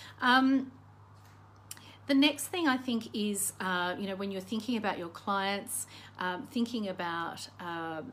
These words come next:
opportunities for hand washing, opportunities for, um, um, hand sanitizers, opportunities for, um, that's what I'm looking for, um, being seated at an appropriate distance. I think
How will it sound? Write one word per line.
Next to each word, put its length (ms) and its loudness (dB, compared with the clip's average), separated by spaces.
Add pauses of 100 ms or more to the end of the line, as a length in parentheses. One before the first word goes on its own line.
opportunities 800 -6
for 100 -8
hand 320 -6
washing, 420 -8
opportunities 960 -8
for, 520 -4 (140)
um, 560 -4 (480)
um, 180 -8
hand 300 -4
sanitizers, 920 -8 (360)
opportunities 960 -6 (260)
for, 520 -2 (100)
um, 640 -4 (240)
that's 120 -10
what 80 -4
I'm 100 -10
looking 180 -14
for, 260 -8 (480)
um, 320 -4 (560)
being 220 0
seated 600 -6 (380)
at 100 -8
an 120 -8
appropriate 500 -8
distance. 640 -8 (440)
I 120 -4
think 340 2